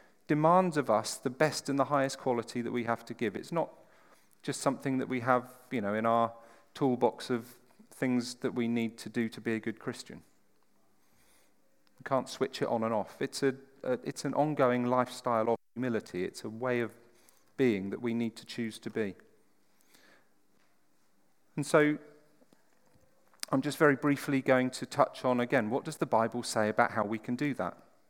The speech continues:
There's a call to be humble. There's an understanding of what we mean by humility. So what does the Bible say about how we do that? Well, I've just, again, picked out a few verses, um,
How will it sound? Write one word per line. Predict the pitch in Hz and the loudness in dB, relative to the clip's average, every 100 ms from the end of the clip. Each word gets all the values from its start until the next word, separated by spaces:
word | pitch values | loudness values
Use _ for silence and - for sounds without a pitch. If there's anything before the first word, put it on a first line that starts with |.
| _ _ _ _ _ _ _ _ _ - | _ _ _ _ _ _ _ _ _ -14
There's | 110 | -12
a | 117 | -6
call | - 139 139 | 2 2 2
to | 123 | 0
be | 131 135 | 4 4
humble. | 127 127 151 208 - - _ _ _ - | 4 2 2 -2 -6 -20 _ _ _ -8
There's | 120 | 0
an | 139 | 2
understanding | 151 135 147 131 127 123 | 2 0 -2 0 2 2
of | |
what | 127 | 0
we | 113 123 | 0 2
mean | 143 151 | 2 2
by | 117 104 | 2 0
humility. | - 107 101 95 - 110 135 - - - - _ _ | -2 -2 0 -2 -2 -6 -6 -14 -20 -20 -20 _ _
So | - 147 | -6 -4
what | 175 | -2
does | 160 | -2
the | |
Bible | 135 135 131 | 4 4 4
say | 127 131 | 2 2
about | 123 120 | 4 2
how | 127 | 2
we | 120 113 | 0 -2
do | 101 90 | -6 -6
that? | 87 - - - | -6 -8 -14 -4
Well, | 127 | -4
I've | 123 | -2
just, | 175 - | -4 -4
again, | 123 120 107 | -2 2 2
picked | - 170 - | 0 -2 2
out | 139 135 - - - - - | 4 4 2 -12 -20 -10 -8
a | |
few | 127 175 170 | -4 0 2
verses, | 147 135 127 - 131 123 - - _ _ - | 6 4 4 0 0 0 -8 -12 _ _ 0
um, | 120 120 120 120 | 4 4 2 -4